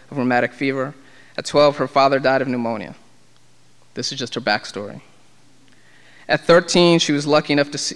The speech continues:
receive an education due to her siblings sending her off to live with a white family where she worked as a nanny and housekeeper. She was allowed to go to the colored high school while she worked for that white family. Later, she met and married my grandfather.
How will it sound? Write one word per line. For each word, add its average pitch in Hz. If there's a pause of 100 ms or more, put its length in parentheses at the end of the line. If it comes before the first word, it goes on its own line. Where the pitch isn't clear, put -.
receive 151
an 139
education 139
due 139
to 135
her 131
siblings 147
sending 143
her 143
off 135
to 139
live 135
with 123
a -
white 139
family 120 (400)
where 131
she -
worked 139
as 139
a 131
nanny 135
and 123
housekeeper. - (500)
She -
was 143
allowed 151
to 139
go 131
to 143
the 123
colored 147
high 151
school 113 (320)
while 127
she 135
worked 131
for 139
that 123
white 117
family. 113 (1600)
Later, 135
she 143
met 135
and 127
married 123
my 135
grandfather. 123